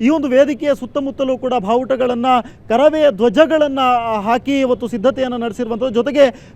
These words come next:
ಪೊಲೀಸರು ಕೂಡ ಕಳೆದ ಡಿಸೆಂಬರ್ ಇಪ್ಪತ್ತೇಳಕ್ಕೆ ಏನು ಕರವೆಯವರು ಪ್ರತಿ-, ಪ್ರತಿಭಟನೆಯನ್ನು ನಡೆಸ್ತಾರೋ ಈ ಪ್ರತಿಭಟನೆ ತೀವ್ರ ಸ್ವರೂಪವನ್ನು ಪಡ್ಕೊಂಡಿತ್ತು. ಈ ಹಿನ್ನೆಲೆಯಲ್ಲಿ ಪೊಲೀಸರು ಕೂಡ ಸರ್ವಸನ್ನದ್ಧರಾಗಿರುವಂಥದ್ದು. ಸುತ್ತಲೂ ಕೂಡ ಫ್ರೀಡಂ ಪಾರ್ಕ್ನ ಸುತ್ತಲೂ ಕೂಡ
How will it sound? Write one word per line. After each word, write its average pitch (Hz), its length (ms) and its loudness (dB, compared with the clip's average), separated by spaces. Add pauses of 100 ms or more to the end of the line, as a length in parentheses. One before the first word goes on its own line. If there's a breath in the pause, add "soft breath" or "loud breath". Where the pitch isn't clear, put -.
ಪೊಲೀಸರು 320 440 2
ಕೂಡ 254 140 -2
ಕಳೆದ 233 400 4
ಡಿಸೆಂಬರ್ 285 480 0
ಇಪ್ಪತ್ತೇಳಕ್ಕೆ 262 580 0
ಏನು 247 140 0
ಕರವೆಯವರು 269 480 6
ಪ್ರತಿ-, 226 280 -6
ಪ್ರತಿಭಟನೆಯನ್ನು 240 600 -4
ನಡೆಸ್ತಾರೋ 240 440 2
ಈ 247 100 0
ಪ್ರತಿಭಟನೆ 240 580 -2 (340 loud breath)
ತೀವ್ರ 349 300 8
ಸ್ವರೂಪವನ್ನು 277 640 0
ಪಡ್ಕೊಂಡಿತ್ತು. 247 580 -2
ಈ 285 200 6
ಹಿನ್ನೆಲೆಯಲ್ಲಿ 262 500 2
ಪೊಲೀಸರು 277 460 -2
ಕೂಡ 285 160 -4 (440 loud breath)
ಸರ್ವಸನ್ನದ್ಧರಾಗಿರುವಂಥದ್ದು. 254 1400 2
ಸುತ್ತಲೂ 302 420 0
ಕೂಡ 277 160 0
ಫ್ರೀಡಂ 247 320 -2
ಪಾರ್ಕ್ನ 247 260 -4
ಸುತ್ತಲೂ 247 360 -4
ಕೂಡ 262 200 -2